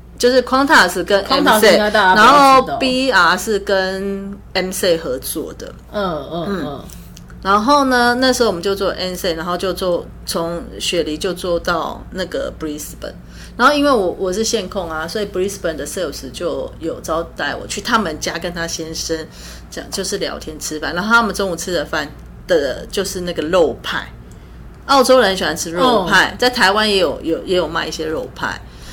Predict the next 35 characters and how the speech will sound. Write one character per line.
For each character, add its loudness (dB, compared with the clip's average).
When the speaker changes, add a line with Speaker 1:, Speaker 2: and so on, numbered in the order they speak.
Speaker 1:
然 -4
后 2
就 0
是 -2
聊 -2
天， -2
那 0
我 -4
的 -2
同 -4
事 -2
就 0
长 -8
得 -12
小 -10
小 -12
的， -14
蛮 -12
可 -16
爱， -10
所 -4
以 4
Brisbane -2
大 2
家 0
就 -4
是 -2
玩 -2
这 -4
样， -4
跟 -6
我 -8
爸 -6
妈 -6
去。 -8